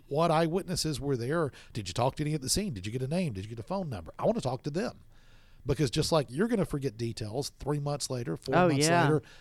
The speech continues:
Speaker 1: a year later, when they get called to testify in a deposition,
Speaker 2: Yep, they're
Speaker 1: I
Speaker 2: gonna forget.
Speaker 1: guarantee you that eyewitness is gonna forget certain details. "Oh, God, that car was red. No, it was blue. Oh, man, I can't remember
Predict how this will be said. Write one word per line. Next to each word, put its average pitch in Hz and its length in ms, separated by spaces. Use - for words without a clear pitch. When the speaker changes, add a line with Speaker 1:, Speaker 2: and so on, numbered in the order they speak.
Speaker 1:
a 123 100
year 143 380
later, 143 320
when 135 160
they 127 100
get 123 180
called 135 280
to 107 60
testify 131 520
in 120 60
a 107 100
deposition, 143 640
Speaker 2:
Yep, - 140
they're 160 140
Speaker 1:
I 190 40
Speaker 2:
gonna 147 160
forget. 160 120
Speaker 1:
guarantee 185 640
you 123 300
that 135 260
eyewitness 139 600
is 143 100
gonna 151 220
forget 156 400
certain 147 260
details. 147 540
"Oh, 175 320
God, 156 300
that 156 140
car 156 240
was 127 180
red. 156 220
No, 175 180
it 175 100
was 156 140
blue. 151 460
Oh, 147 260
man, 147 320
I - 100
can't 170 240
remember 156 480